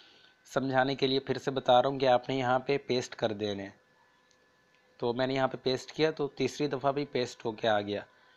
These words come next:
ठीक है, यहाँ तक आप, आ, आपको समझ आ गई होगी कि आपने PicsArt का फ़ोल्डर ओपन करना है, उसमें फंड्स का फ़ोल्डर होगा, उसमें आपने जाके जो है आपने फंड्स डाउनलोड किया होगा, उससे वहाँ पे आपने जाके पेस्ट कर देना है।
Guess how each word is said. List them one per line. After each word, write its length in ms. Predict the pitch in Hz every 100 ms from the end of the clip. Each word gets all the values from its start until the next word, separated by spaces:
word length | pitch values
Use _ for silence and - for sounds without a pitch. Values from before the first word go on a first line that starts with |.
| _ -
ठीक 160 | 135
है, 60 | 151
यहाँ 180 | 139 135
तक 180 | 131
आप, 200 | 131 127
आ, 140 | - 131
आपको 500 | 127 - 127 123 147
समझ 280 | - 135 135
आ 100 | 127
गई 180 | 131 139
होगी 240 | 143 147
कि 100 | 143
आपने 280 | 127 - 135
PicsArt 500 | - 135 - 127 127
का 80 | 139
फ़ोल्डर 320 | - 127 127
ओपन 260 | 135 - 143
करना 260 | 135 143 151
है, 60 |
उसमें 320 | 135 - 135 131
फंड्स 320 | - 131 -
का 100 | -
फ़ोल्डर 300 | 135 135 135
होगा, 260 | 139 139 151 - - - -
उसमें 280 | 135 151
आपने 300 | 139 135 135
जाके 380 | 123 123 117 139
जो 140 | 131 135
है 320 | 123 123 123 - - - _
आपने 300 | 127 123 135
फंड्स 320 | - 135 131 135
डाउनलोड 340 | 135 139 143
किया 200 | - 143
होगा, 240 | 135 139 147
उससे 260 | 139 -
वहाँ 200 | 127 127
पे 120 | 127 131
आपने 240 | 120 127
जाके 260 | 120 123 135
पेस्ट 340 | - 120 -
कर 160 | - 107
देना 240 | 104 101
है। 80 | 98